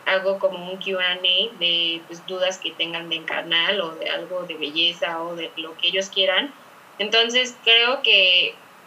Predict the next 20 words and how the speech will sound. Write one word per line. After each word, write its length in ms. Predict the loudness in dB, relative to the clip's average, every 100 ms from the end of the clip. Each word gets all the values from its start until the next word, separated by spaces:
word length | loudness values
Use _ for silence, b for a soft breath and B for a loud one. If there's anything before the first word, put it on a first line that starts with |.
| -2
es 160 | 0 0
muy 180 | 0
importante 500 | 0 0 -2 -2 0
organizarse. 560 | 0 0 0 -2 0 2
O 40 |
sea, 120 | 0 0
tampoco 260 | 0 0
es 80 | 0
como 220 | -2 -6 -4
que 120 | -4
digas, 340 | 0 0 2 2
"Ay, 100 | 2
soy 160 | 4
la 120 | 4 4
persona 240 | 2 0
más 140 | 0 2
organizada 460 | 2 0 -2 -4
del 120 | -4
mundo". 300 | -6 0 0 0
No, 320 | 0 0